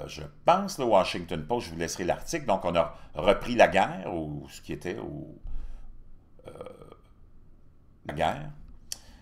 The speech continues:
Les, Israël envisage de tuer les dirigeants du Hamas dans le monde entier après, euh, après, euh, quand la guerre sera finie, on aura éliminé tout le monde, apparemment. Prends ici, t'as le Miami Herald qui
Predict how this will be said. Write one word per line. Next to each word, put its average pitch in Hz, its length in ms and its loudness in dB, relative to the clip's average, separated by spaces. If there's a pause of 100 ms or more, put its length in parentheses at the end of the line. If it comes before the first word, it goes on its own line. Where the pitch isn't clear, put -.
(100)
Les, 92 240 -2
Israël 135 320 10
envisage 135 420 10
de 107 80 2
tuer 151 240 0
les 110 120 4
dirigeants 139 400 0
du 117 120 -2
Hamas 104 380 6
dans 87 120 6
le 80 60 -4
monde 101 460 2
entier - 500 0
après, 101 460 -4 (480)
euh, - 400 -6 (180)
après, - 380 -8
euh, 78 120 -10 (120)
quand 87 200 -4
la 82 120 2
guerre 113 180 6
sera 92 180 -4
finie, 87 240 -6
on 104 200 -4
aura 85 200 2
éliminé 87 460 -6
tout 113 140 -2
le 95 80 2
monde, 104 280 0
apparemment. 76 580 -4 (800)
Prends 147 180 10
ici, 170 360 4
t'as 117 240 10 (440)
le 104 120 4
Miami 156 380 4
Herald 147 380 6
qui 104 300 0